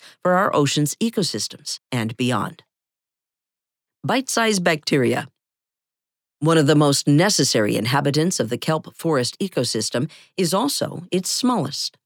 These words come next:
During photosynthesis, kelp releases simple sugars into the water,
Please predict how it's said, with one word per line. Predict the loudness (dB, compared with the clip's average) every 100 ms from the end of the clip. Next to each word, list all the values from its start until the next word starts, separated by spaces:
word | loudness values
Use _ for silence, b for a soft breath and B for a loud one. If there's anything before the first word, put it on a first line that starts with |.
| _ _ _ _ _ -4
During | 0 0 0
photosynthesis, | 0 -2 -2 -2 -4 -4 -4 -6 b b
kelp | -2 -2 -2
releases | 0 0 0 -2 -4 -6
simple | -2 0 0 -2
sugars | -2 -2 -2 -4 -4
into | -4 -4
the | -2 -2
water, | 0 0 -2